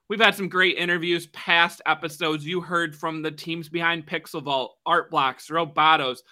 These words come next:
the Doge Pound, Oni Force, Crypto Dads, Wall Street Bulls, Sappy Seals, and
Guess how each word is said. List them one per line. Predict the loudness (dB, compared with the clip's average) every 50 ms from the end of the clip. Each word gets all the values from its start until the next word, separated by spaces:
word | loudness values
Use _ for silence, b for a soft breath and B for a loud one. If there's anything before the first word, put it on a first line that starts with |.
| b b b b b
the | 2 4
Doge | 6 8 8 8 6 4 0
Pound, | 2 2 2 2 2 -2 -4
Oni | -2 -2 0 0 -2
Force, | -4 -4 -2 -2 -2 -2 -2 -8
Crypto | _ -18 -12 -4 -4 -4 -4 _ -2 -2 -2 0
Dads, | 0 2 2 4 4 4 2 0 -4 -12 -14
Wall | -6 0 2 2 2 2
Street | 0 -2 -4 -4 -2
Bulls, | -2 -2 -2 0 0 -2 -4 -6 -6 -2
Sappy | 0 0 0 0 -4 -14
Seals, | -12 -6 -4 -2 -2 -2 -4 -6 _ -4
and | -2 0 0 0 0 -2 -4